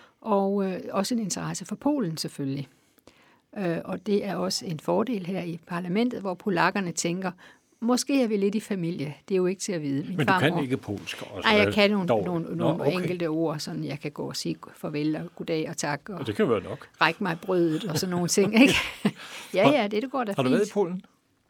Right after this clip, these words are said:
Speaker 1: Jeg har været i Polen mange gange, og jeg har faktisk også arbejdet i Polen, fordi jeg fik, øh, som, da jeg var i slutningen af trediverne, fik jeg job som projektchef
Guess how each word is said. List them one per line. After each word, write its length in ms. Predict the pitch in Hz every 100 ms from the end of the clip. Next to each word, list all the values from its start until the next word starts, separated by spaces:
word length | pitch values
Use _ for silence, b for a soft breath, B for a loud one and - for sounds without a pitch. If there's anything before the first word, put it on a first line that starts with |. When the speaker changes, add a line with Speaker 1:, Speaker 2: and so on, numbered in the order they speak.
| _ _ -
Speaker 1:
Jeg 100 | 196
har 80 | 175
været 140 | 180 175
i 20 |
Polen 320 | 214 214 190
mange 200 | 170 196
gange, 220 | 180 190
og 20 | 190
jeg 80 |
har 80 | 180
faktisk 280 | 175 196 -
også 140 | 202 -
arbejdet 460 | 226 262 175 170
i 60 | 160
Polen, 400 | - 165 156 151 B B B B -
fordi 680 | 202 180 247 254 220 233
jeg 220 | 185 175 185
fik, 320 | - 214 214 - -
øh, 300 | 185 175 190
som, 360 | - 175 165 - B B _ B B B _ -
da 60 |
jeg 80 | 175
var 80 | 156
i 40 |
slutningen 420 | 160 196 208 185 160
af 60 |
trediverne, 460 | - 156 196 226 190
fik 240 | 190 190
jeg 120 | 165 170 -
job 180 | 190 196
som 200 | - 190
projektchef 800 | - 202 208 214 - 180 156 -